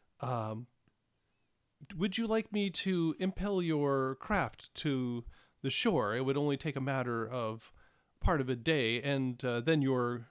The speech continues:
craft would be, your ship would be there on the shoreline for you to use in the future. Or do you have some other mystical, magical way of exiting my island?"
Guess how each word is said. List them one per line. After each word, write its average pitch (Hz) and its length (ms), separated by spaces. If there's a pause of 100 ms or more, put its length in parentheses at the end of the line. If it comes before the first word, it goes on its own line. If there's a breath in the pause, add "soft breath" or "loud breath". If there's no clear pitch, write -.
craft 127 340
would 127 160
be, 117 380
your 127 160
ship - 260
would 127 120
be 117 120
there 120 180
on 127 160
the 113 120
shoreline 131 580
for 127 140
you 120 100
to 120 100
use 135 320
in 120 60
the 113 60
future. 147 420 (340 soft breath)
Or 180 160
do 185 100
you 233 100
have 208 240
some 226 180
other 196 420
mystical, 185 460
magical 175 560
way 120 340
of 110 360 (640)
exiting 143 400
my 117 180
island?" 110 500